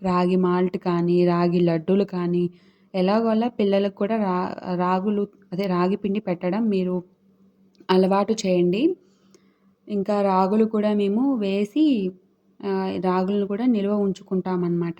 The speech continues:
డైలీ యూస్‌కి వాడుకుంటూ ఉంటాము రాగులను కూడా మేము. చూసారా రాగులు అనేవి ఎంత బాగా ఫ్రెష్‌గా ఉన్నాయో. చాలా బాగున్నాయి కదా.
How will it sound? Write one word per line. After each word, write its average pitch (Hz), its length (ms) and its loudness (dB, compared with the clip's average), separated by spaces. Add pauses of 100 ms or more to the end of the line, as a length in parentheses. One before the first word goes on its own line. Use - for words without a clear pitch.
డైలీ 190 340 -2
యూస్‌కి 226 500 -2
వాడుకుంటూ 190 640 -2
ఉంటాము 180 460 -2
రాగులను 175 440 -2
కూడా 180 220 -2
మేము. 175 340 2 (1700)
చూసారా 196 520 -4
రాగులు 190 400 -2
అనేవి 190 260 -2
ఎంత 180 420 -2
బాగా 180 340 -4
ఫ్రెష్‌గా 190 600 -6
ఉన్నాయో. 175 500 0 (3750)
చాలా 180 500 -6
బాగున్నాయి 185 500 0
కదా. 185 320 -6